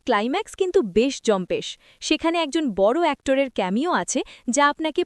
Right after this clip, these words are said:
পার্ট টু এর হিন্ট দেয়। কিন্তু মেকার্সদের কাছে আমার একটাই রিকোয়েস্ট, পার্ট টু তে দয়া করে একটু লজিক আর নতুনত্ব রাখবেন, কারণ রিভেঞ্জ স্টোরি এখন অনেক পুরনো হয়ে গেছে।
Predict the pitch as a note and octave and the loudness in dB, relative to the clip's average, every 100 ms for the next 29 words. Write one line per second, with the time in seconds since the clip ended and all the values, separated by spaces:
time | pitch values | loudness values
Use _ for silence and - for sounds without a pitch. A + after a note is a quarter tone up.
0 | - G#3 B3+ - A3 C#4+ - C#4 A3+ - | 0 0 0 -4 -2 -2 0 -2 -2 -2
1 | E3+ - _ _ _ _ - E4+ F#4+ D4+ | -6 -6 _ _ _ _ -2 2 2 4
2 | B3 B3 E4+ E4 F4 E4 D4+ - D4+ B3+ | 0 0 -2 0 -4 0 -2 0 0 0
3 | C4 - F#3 - D#4 D4+ G3 F#3+ B3+ - | -2 -4 -8 -2 -2 0 -2 -4 -6 -8
4 | - - _ C4 D#4 - E4 G4 F#4+ G3 | -20 -20 _ 0 0 -2 0 0 0 2
5 | G3 C#4 E4+ F4 F4 F#4+ C4+ F#3 F3+ D4+ | 0 0 -2 -4 -2 -2 0 0 0 0
6 | G4 - F#4 F4+ C4+ F#4 D#4 A#3 A3 F#3+ | -4 -2 -2 0 -2 0 -2 0 0 -2
7 | E3+ F3 C#3 - _ - _ D#4+ F#4 D4 | -2 -4 -6 -14 _ -20 _ 0 2 -2
8 | G3 F#3+ D4+ F4+ - F4+ F#4 F4+ - G#4 | -2 -2 -2 -2 0 2 2 0 -4 -6
9 | - C4 F#4+ - B3 G#3 F#3 F#3+ F3 F3 | -2 -2 -4 -4 0 0 0 -4 -2 -4
10 | - | -4